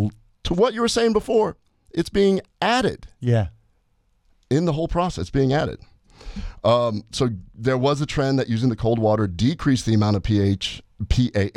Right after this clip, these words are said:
Speaker 1: Hs in several studies, and a few others did not show this. So that,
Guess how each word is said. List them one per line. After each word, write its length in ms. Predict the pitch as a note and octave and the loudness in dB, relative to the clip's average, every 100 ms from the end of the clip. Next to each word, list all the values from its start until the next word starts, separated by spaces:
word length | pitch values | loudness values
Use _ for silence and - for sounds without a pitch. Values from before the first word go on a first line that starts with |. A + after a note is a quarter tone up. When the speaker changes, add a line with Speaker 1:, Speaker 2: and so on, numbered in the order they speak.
| G2+ | -2
Speaker 1:
Hs 220 | G#2+ F#2+ | -2 -2
in 80 | F#2 | 0
several 260 | - F#2 F2 | 0 -2 -4
studies, 360 | - E2+ E2+ | -2 -2 0
and 80 | G2+ | 0
a 20 | G#2 | 0
few 300 | - F#3 F3+ | 0 2 4
others 240 | D3+ C#3 | 2 -2
did 180 | G2+ G#2+ | -2 -2
not 200 | A2 A2 | 0 -2
show 200 | - E2+ | -4 -4
this. 160 | C2 - | -6 -4
So 140 | A#2+ | 0
that, 320 | A#2+ B2+ - | 2 0 -4